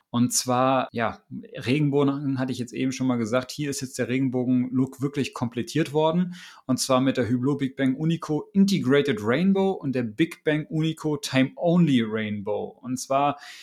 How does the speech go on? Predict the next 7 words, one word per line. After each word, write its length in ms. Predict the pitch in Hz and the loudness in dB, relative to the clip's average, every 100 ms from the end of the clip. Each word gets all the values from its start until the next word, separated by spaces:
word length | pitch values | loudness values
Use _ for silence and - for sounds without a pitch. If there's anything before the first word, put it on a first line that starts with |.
| - - - | -20 -14 -4
gibt 220 | 180 180 | -2 -2
es 140 | 165 | -2
ja 80 | 156 | -2
die, 360 | 139 147 147 - | -2 -4 -4 -4
äh, 340 | 123 120 120 110 | -4 -2 -2 -2
Big 240 | 131 - | -6 -2
Bang 540 | 131 131 143 156 160 | 0 2 2 0 -2